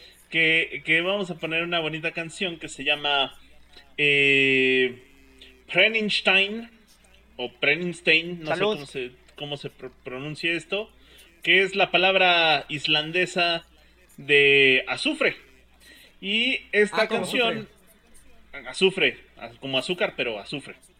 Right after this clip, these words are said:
Speaker 3: Ujú.
Speaker 1: Y esta, y esta canción vendría en su disco del dos mil trece llamado Ke-, Ke-, Ke-, Keveikir.
Speaker 3: Veikur.
Speaker 1: Keveikir.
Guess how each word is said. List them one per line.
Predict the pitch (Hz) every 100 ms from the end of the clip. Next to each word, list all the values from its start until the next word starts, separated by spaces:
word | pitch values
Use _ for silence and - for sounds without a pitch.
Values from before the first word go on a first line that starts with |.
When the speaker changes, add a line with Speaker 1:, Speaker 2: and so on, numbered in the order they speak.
| _
Speaker 3:
Ujú. | 233 185 185 -
Speaker 1:
Y | - 202
esta, | 214 214 233
y | 190
esta | 190 220
canción | 214 208 233 226 226
vendría | 220 208 226 214 208 220 -
en | 175 180 190
su | - 180
disco | 180 190 180 - 185 185
del | 180 160 156
dos | 151 -
mil | 156 165 160
trece | 185 151 139 - 165 175 175 - - - _
llamado | 143 135 143 143 143 139 135 127 - _ - -
Ke-, | - 180 190 - -
Ke-, | 180 247 226 220 -
Ke-, | - 254 262 254 247 240 - _ _ - - - _ _ - - _ _ _
Keveikir. | - 190 208 262 240 220 -
Speaker 3:
Veikur. | - 214 160 135 _ _ _ _ -
Speaker 1:
Keveikir. | 175 214 208 - 147